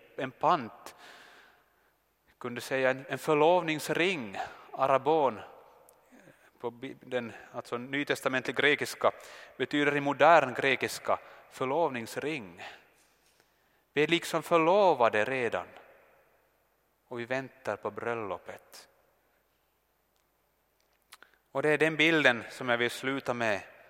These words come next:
Anden och bruden säger: "Kom." Och den som hör det må säga: "Kom."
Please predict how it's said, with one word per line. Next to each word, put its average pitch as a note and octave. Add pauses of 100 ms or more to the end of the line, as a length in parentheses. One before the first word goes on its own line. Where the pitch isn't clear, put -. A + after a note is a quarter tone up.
(360)
Anden D#3+
och C#3
bruden C#3
säger: B2
"Kom." G#2+ (1300)
Och C#3+
den F3
som F3
hör F3+
det D#3
må C3+
säga: B2
"Kom." F2+